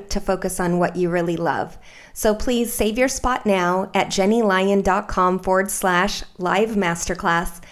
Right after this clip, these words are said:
and I'll see you June seventh at twelve P M Eastern Time. Small business owners always look for ways to make money in our online business.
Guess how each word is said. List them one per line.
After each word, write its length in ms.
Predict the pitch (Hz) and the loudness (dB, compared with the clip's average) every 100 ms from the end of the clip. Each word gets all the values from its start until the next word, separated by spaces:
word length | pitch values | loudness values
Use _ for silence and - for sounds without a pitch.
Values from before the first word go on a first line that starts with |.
| - - - | -20 -8 -2
and 140 | 185 | 2
I'll 120 | 180 | 2
see 200 | 202 - | 0 -2
you 180 | 190 185 | 0 0
June 380 | 170 196 208 226 | 0 2 2 2
seventh 480 | 208 196 233 247 - | 2 0 0 -2 -4
at 180 | 175 156 | -8 -6
twelve 240 | - 170 175 | -4 -4 -2
P 160 | 196 | -2
M 240 | 185 196 202 | 0 0 -2
Eastern 460 | - 160 - 175 170 | -6 -8 -6 -4 -4
Time. 400 | - - - 170 - _ _ _ _ _ _ _ _ _ _ _ - - | -6 -10 -10 -14 -16 _ _ _ _ _ _ _ _ _ _ _ -20 -20
Small 380 | - - - 277 | -14 -8 -4 -2
business 420 | 320 370 294 277 | 2 2 2 2
owners 480 | 208 196 185 190 190 - | 2 4 4 2 0 -4
always 500 | 202 220 262 277 208 | 2 4 4 2 2
look 200 | 196 196 | 0 0
for 160 | - 202 | -2 0
ways 440 | 185 180 180 180 | 2 2 0 -4
to 120 | - 202 | -4 -2
make 380 | 190 214 - | 0 -2 -2
money 560 | 190 180 170 175 180 - | 0 0 2 0 -2 -6
in 140 | - 185 | -2 0
our 160 | 180 | 2
online 400 | - 175 175 165 | 0 0 0 0
business. 640 | 175 220 214 165 - - | 0 -2 -2 -4 -4 -8